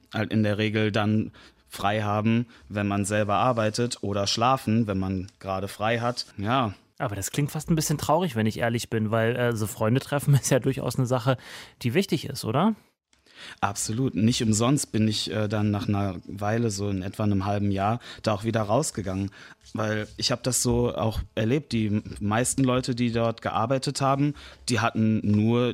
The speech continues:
Speaker 1: die Arbeitskollegen und niemand anderen. Also das war eine, eine wirklich eingeschworene Gemeinschaft.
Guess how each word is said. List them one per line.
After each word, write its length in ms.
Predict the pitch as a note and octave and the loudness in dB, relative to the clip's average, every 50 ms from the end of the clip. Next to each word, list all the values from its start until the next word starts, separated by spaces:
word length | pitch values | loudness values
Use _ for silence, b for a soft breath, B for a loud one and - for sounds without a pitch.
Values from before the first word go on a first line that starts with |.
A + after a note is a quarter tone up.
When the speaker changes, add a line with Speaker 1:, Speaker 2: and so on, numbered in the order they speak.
| - - | -4 -8
Speaker 1:
die 240 | A2 G#2 B2+ C3 | -6 0 2 4
Arbeitskollegen 1000 | C3+ E3 D#3+ B2 G2+ - - - - A2 G2+ G2+ G#2 G#2 F#2+ F#2+ - G2+ G2 G2+ B B B B B B B - | 4 4 2 0 -2 -4 -6 -4 -2 0 0 0 0 -2 -2 -2 -4 -4 -4 -4 B B B B B B B -2
und 300 | A2 G#2+ G#2 G#2+ G#2+ - - | 0 2 2 2 0 -2 -4
niemand 540 | E2 D2+ G2 G2+ A2 C3+ D#3+ B2+ A#2 - - | -4 -2 2 2 4 4 4 2 0 -2 -2
anderen. 260 | G#2 G#2 G#2 G#2 G2 | -2 -2 -2 -2 -2
Also 160 | A2 G#2+ A2 | -2 -2 -2
das 200 | G#2+ A2+ - - | -2 -2 0 2
war 100 | B2 B2 | 2 2
eine, 180 | B2 B2 A#2+ A2+ | 4 4 2 2
eine 260 | A2 A2 A2+ A2 A2 | 2 2 2 2 2
wirklich 380 | D3+ F3+ - D3 - - - | -2 -2 -2 -2 -2 -4 -4
eingeschworene 680 | - G#2+ C#3+ F#3 F3+ D#3+ D3+ - - D3+ D3 D3 C#3+ C3+ | -2 -2 0 0 0 0 0 0 2 2 2 4 2 2
Gemeinschaft. 720 | A#2+ B2+ A#2+ C3+ F3 G#3+ A3+ G#3+ - A#2 G2+ G2 - - | 2 4 4 4 4 2 0 0 0 -2 -2 -4 -6 -12